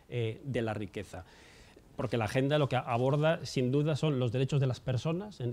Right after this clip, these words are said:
en el mundo y fundamentalmente con la idea de atender a, aquella, a las personas más, eh, más vulnerables. Todo ello a través de ese desarrollo sostenible, económico, eh, medioambiental, eh, y social, aunque va a garantizar el bienestar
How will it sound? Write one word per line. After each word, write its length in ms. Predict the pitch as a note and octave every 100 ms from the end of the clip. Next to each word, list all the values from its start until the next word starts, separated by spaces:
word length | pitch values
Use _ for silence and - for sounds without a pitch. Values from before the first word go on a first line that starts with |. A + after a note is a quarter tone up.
| B2+
en 80 | B2
el 120 | A#2+
mundo 360 | D3+ E3+ F#3 -
y 80 | C#3
fundamentalmente 960 | - A2 A2+ A2 C3+ C#3 D3 D3 F3 -
con 200 | - A#2+
la 80 | A#2
idea 240 | A#2 B2+
de 180 | C#3 B2+ C#3
atender 520 | A#2 A#2+ A#2 B2+ D3
a, 20 |
aquella, 240 | C#3 C3+
a 60 | C#3
las 140 | A#2+
personas 560 | - A2 - C3 B2+ -
más, 440 | B2+ B2 A#2+ -
eh, 140 | C3 B2
más 240 | C3 C3
vulnerables. 680 | D3 C3 A#2 A#2 G#2+ G#2 - - - - - - -
Todo 220 | B2+ B2+
ello 100 | C#3
a 20 |
través 240 | C3+ C3 C3+
de 80 |
ese 160 | A#2+ B2+
desarrollo 520 | A#2 B2+ A#2+ C3 C3
sostenible, 760 | A#2+ - B2+ D3 C#3+ D3+ E3 A#2
económico, 760 | - A#2 C#3+ C#3+ D3 D3 D#3 C#3+
eh, 200 | A#2+ A2+
medioambiental, 800 | A2+ A#2 A2+ A2+ A2 C3 C3+ D3 - - -
eh, 300 | A#2+ A2+ -
y 100 | D#3+
social, 420 | - B2 - E3+ F#3+ - - - - - - -
aunque 240 | F3 D3
va 100 | B2
a 20 | C3
garantizar 600 | C#3 C3+ B2+ D3 D3+ -
el 120 | B2
bienestar 520 | A#2 A2 - C#3+ B2